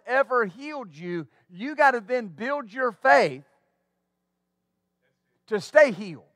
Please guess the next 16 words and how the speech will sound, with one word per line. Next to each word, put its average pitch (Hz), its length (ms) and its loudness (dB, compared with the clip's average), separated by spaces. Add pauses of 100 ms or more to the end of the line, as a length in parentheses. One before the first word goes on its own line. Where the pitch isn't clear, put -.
(1400)
You 196 80 -10
gotta 220 160 4
walk 269 500 6
by 254 300 6 (120)
faith 269 460 6 (920)
where 208 200 -2
that's 196 260 4
concerned. 160 600 -10 (1300)
Why? 240 360 4 (360)
Because 220 420 0
inevitably, 247 760 0 (580)
P 262 140 -8
C 277 160 -12
Nelson 269 380 -2
said 247 260 -6
this. 262 200 -4